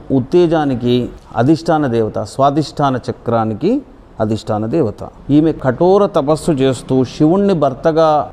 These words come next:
పొందడానికి సంకల్పించింది. గురుకులంలో తోటి విద్యార్థులతో, తోటి విద్యార్థిని విద్యార్థులతో ఈమె విద్యను అభ్యసి-, అభ్యసించినట్టు పురాణాలు చెప్తున్నాయి. ఈవిడను పూజిస్తే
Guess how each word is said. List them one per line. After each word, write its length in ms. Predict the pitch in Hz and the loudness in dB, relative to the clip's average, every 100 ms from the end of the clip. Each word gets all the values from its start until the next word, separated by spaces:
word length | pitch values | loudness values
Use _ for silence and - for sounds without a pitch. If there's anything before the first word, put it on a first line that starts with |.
| - | -2
పొందడానికి 800 | 143 151 147 135 127 120 117 113 - | 2 4 4 2 -2 -2 -2 -4 -8
సంకల్పించింది. 960 | - - 139 139 120 120 104 104 98 98 - - | -8 -4 -2 0 0 -2 -6 -8 -8 -8 -12 -6
గురుకులంలో 720 | 113 139 156 190 196 202 196 190 | 0 2 2 2 2 2 2 2
తోటి 380 | - 160 160 | 2 2 2
విద్యార్థులతో, 1300 | 190 175 147 151 160 156 147 - 151 147 170 233 254 - | 2 2 0 2 2 2 -2 -2 0 2 4 2 0 0
తోటి 240 | 131 131 | 0 2
విద్యార్థిని 680 | 131 123 123 156 151 160 156 | 2 2 2 2 2 0 2
విద్యార్థులతో 920 | 143 120 127 139 127 131 127 156 220 240 - | 2 0 0 0 0 -2 0 0 -2 -6 -2
ఈమె 460 | 131 147 131 123 117 - - | 2 4 2 0 -2 -8 -2
విద్యను 320 | 120 127 175 | 0 2 2
అభ్యసి-, 320 | 151 135 135 131 | 0 -2 -4 -2
అభ్యసించినట్టు 1000 | 123 120 147 151 147 127 127 117 - 107 110 - | -2 2 0 2 0 2 0 0 -2 -2 -4 -2
పురాణాలు 360 | 123 127 127 | 0 2 2
చెప్తున్నాయి. 640 | 120 110 - 127 127 185 254 - - | 0 -2 -2 0 0 0 -4 -10 -2
ఈవిడను 500 | 135 156 170 175 170 | 2 4 4 2 0
పూజిస్తే 720 | 143 131 160 196 170 - 147 | 0 0 2 2 0 0 -2